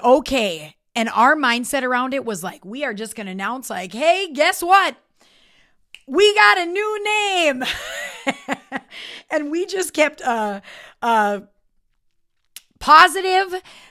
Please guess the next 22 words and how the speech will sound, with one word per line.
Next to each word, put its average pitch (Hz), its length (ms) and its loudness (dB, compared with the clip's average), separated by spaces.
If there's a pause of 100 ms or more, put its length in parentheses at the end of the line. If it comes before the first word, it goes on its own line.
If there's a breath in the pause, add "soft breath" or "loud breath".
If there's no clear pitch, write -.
(140)
abundant 330 720 -2
mindset 311 680 -8
around 277 340 -2
that. 320 280 -4
And 247 100 -8
I 254 100 -2
remember 294 380 -8
when 269 160 -10
we 226 140 -10
told 254 360 -6
our 208 140 -8
people 294 380 -8
that 226 160 -6
were 196 120 -14
coming, 262 320 -8
and 208 140 -14
it's 202 140 -16
like, 226 200 -8
"Guess 370 280 -6
what, 359 180 0
you 339 140 -10
guys? 349 400 -2